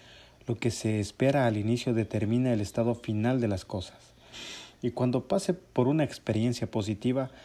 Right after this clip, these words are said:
reflexione sobre las cualidades positivas que la hicieron posible. Rechazar los pensamientos negativos. Muchos pensamientos pesimistas contienen errores lógicos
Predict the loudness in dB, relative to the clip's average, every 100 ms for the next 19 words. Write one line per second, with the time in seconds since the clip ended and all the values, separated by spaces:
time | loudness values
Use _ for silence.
0 | -20 -4 -2 0 -2 0 0 0 0 -2
1 | -2 -4 -4 -2 0 0 0 -4 -6 -6
2 | 0 0 0 -2 -2 -2 -2 -2 -2 -2
3 | -6 -6 -8 -10 -18 -20 _ _ _ _
4 | _ _ _ -20 -20 -20 -20 -20 -20 -14
5 | 0 4 4 2 0 0 0 0 -2 2
6 | 2 2 2 2 0 2 2 0 -2 -16
7 | -20 -20 -20 _ _ -20 -20 -20 -20 -12
8 | 0 2 4 4 2 2 2 2 2 -2
9 | -4 -2 2 2 2 -4 -2 -4 -2 0
10 | 2 2 2 0 0 0 0 0 -2 -2
11 | -4